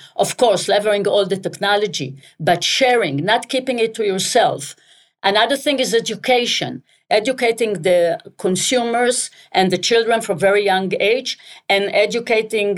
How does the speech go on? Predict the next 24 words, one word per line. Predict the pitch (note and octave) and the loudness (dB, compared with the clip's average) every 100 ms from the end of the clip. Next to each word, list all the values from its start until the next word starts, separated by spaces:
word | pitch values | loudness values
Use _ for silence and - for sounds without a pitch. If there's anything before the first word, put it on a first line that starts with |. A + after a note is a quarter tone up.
| D#3+ | 0
the, | F#3+ F#3 F3+ | 2 2 0
the | F3 | -2
enterprise | - B3 C4+ C4+ G3 C#3 C3+ C3+ - - - | 0 0 0 -2 0 0 0 -4 -12 -20 -4
how | G#3 G#3 A3+ | 0 2 2
to | A3+ A3+ | 0 -6
combat | - A#3+ A#3+ G3+ C#3 | 0 0 2 -2 -2
cyber | - D#3 C#3 D3 C3+ C3+ | -2 0 0 -2 -2 -2
attacks. | D3+ D3+ - - - - - - | -4 -4 -6 -6 -12 -14 -12 0
And | A#3+ C#4 | 2 2
of | C4+ - | -2 0
course, | A3+ G#3+ G#3 - - | 2 2 0 -4 -4
automation. | F3+ F3 F3+ E3+ F3 E3+ - C3 - _ - | -2 0 0 2 0 0 -4 -6 -10 _ -6
Automation | E3+ F#3+ F#3+ A#3 A#3 A3 | -2 0 2 2 0 -2
and | E3+ | -2
autonomous | D#3 D#3 G#3+ A3 G#3+ G3+ F#3+ - - _ - | -2 0 0 0 -4 -4 -6 -10 -14 _ -10
systems | - B3 A#3+ - G#3+ G3+ F#3+ - - - | -2 0 0 2 2 2 -4 -8 -12 -4
that | E3 F#3+ F3+ F#3 | 2 2 2 -2
will | F#3 G3+ F#3+ F3+ E3 _ _ | 0 2 2 -2 -4 _ _
elevate | G3 A3+ C#4+ A3+ E3+ C#3 C#3+ - _ _ - | 0 2 2 0 -2 -2 -4 -12 _ _ -4
the | F3 | 0
work | G3 A3 G#3 G3+ - - | 2 2 0 -4 -10 -10
that | D#3 F3 E3+ E3 - | 0 0 0 -4 -6
the | E3 | -4
professionals | E3 E3+ F3+ F#3+ F#3+ E3+ D#3 D3+ - | -2 -2 0 0 2 0 0 -2 -6